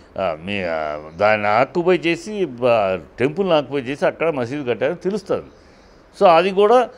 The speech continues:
కొ-, ఆ, బ-, ఆ దేవతలు కనపడుతున్న ఆ ప్రదేశాన్ని అనేక సంవత్సరాలుగా పూజిస్తూ ఉన్నారు కొందరు స్త్రీలు. ఆ స్త్రీల్లో ఒక ఐదుగురు స్త్రీలు కేసేశారు. మేము ప్రార్థించుకునే స్థలం, అక్కడ మా దేవతలు ఉన్నారు, మా దేవతల్ని మేము పూజలు చేసుకుంటాం దసరా అప్పుడు, అప్పుడు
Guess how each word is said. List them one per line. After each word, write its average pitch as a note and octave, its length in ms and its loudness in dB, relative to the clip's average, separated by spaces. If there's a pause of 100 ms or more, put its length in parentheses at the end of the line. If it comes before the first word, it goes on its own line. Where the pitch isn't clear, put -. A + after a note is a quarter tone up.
(280)
కొ-, E3 140 -4
ఆ, D3+ 300 2
బ-, C#3 200 0
ఆ D3+ 400 6
దేవతలు F#3+ 520 8
కనపడుతున్న F#3 540 2
ఆ E3+ 100 6
ప్రదేశాన్ని F3 840 0 (240)
అనేక G#3+ 340 0
సంవత్సరాలుగా D#3+ 680 0 (420)
పూజిస్తూ C3+ 400 -6
ఉన్నారు G#2+ 360 -4 (120)
కొందరు F#2+ 240 -6
స్త్రీలు. E2+ 380 -10 (460)
ఆ C3+ 160 4
స్త్రీల్లో D#3+ 480 -2
ఒక D3 120 2
ఐదుగురు B2 340 -2
స్త్రీలు D#3+ 280 -8
కేసేశారు. G2+ 680 -6 (360)
మేము F3+ 440 -4
ప్రార్థించుకునే D3 840 -2
స్థలం, A#2+ 380 0 (380)
అక్కడ A#2 220 0
మా A#2+ 140 0
దేవతలు B2+ 440 2
ఉన్నారు, G#2 380 -4 (220)
మా F#2 100 -2
దేవతల్ని B2+ 720 0
మేము A2 200 -8
పూజలు B2 220 -6
చేసుకుంటాం G#2+ 600 -6
దసరా G#2+ 280 0
అప్పుడు, G2+ 240 -4
అప్పుడు F#2 340 -6